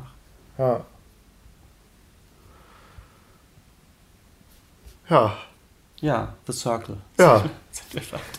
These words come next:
Speaker 1: Du hast aber jetzt gar nichts dazu gesagt, ob du das jetzt irgendwie nachvollziehbar fandest, was ich jetzt gesagt hab hier über die Kontrollgesellschaft.
Speaker 2: Total.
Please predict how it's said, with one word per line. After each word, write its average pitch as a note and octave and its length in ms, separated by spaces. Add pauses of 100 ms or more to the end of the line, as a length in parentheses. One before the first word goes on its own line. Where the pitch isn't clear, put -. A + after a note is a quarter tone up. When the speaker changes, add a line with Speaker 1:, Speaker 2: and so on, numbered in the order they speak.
Speaker 1:
Du C#3 120
hast F3+ 140
aber F3+ 100
jetzt C#3+ 120
gar D#3 100
nichts F#3+ 140
dazu E3+ 160
gesagt, D#3 280
ob D#3+ 120
du D3+ 60
das C#3+ 140
jetzt D3 120
irgendwie C3+ 220
nachvollziehbar B2 680
fandest, A#2 340
was A#2 160
ich A2 140
jetzt B2 300
gesagt A#2 380
hab B2 140
hier A2+ 220
über A2 180
die G#2 260
Kontrollgesellschaft. G2+ 920
Speaker 2:
Total. D#3 420